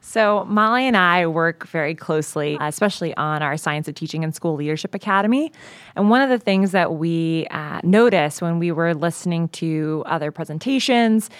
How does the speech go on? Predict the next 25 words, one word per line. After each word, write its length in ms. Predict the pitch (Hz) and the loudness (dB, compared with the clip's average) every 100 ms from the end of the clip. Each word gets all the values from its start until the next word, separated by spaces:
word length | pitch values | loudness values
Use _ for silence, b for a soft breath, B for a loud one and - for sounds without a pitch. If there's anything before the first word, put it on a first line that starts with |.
| B B - | B B -4
is 160 | 170 | 0
that 260 | 175 156 - | 2 2 2
this 180 | 175 - | -6 -2
word 200 | 185 180 | 0 2
metacognition 1040 | 175 170 165 160 254 381 - 196 185 175 | 0 0 -2 0 0 0 2 2 2 -2
caused 560 | - - 208 202 196 185 | -4 0 4 4 2 0
some 220 | - 190 | -2 -2
teachers 680 | 175 180 170 180 170 165 - | -2 -6 -4 -2 0 -2 -6
to, 540 | - 185 165 160 160 B B B - | -2 0 0 0 -2 B B B -4
um, 240 | 175 156 | -2 -2
to 100 | 196 | -4
pause. 480 | - 339 320 311 240 | 0 6 6 6 6
Maybe 140 | 220 | 4
they 140 | 202 185 | 6 4
didn't 140 | 185 | 4
know 180 | 190 196 | 4 4
what 120 | 190 | 4
metacognition 680 | 190 170 160 160 160 - 151 | 2 0 -2 -2 -2 -4 -2
was. 680 | 170 202 220 214 220 196 - B B | 4 6 8 6 4 0 -8 B B
It 120 | - 165 | -10 -4
sounded 440 | - 180 214 214 | 2 4 4 2
fancy, 720 | 240 208 214 208 226 220 226 233 | 2 2 2 0 0 2 2 0
<laughs> 60 | 185 | 4
um, 540 | 185 185 175 214 247 180 | 6 8 8 6 6 4
but, 400 | 220 196 196 196 | 4 6 6 4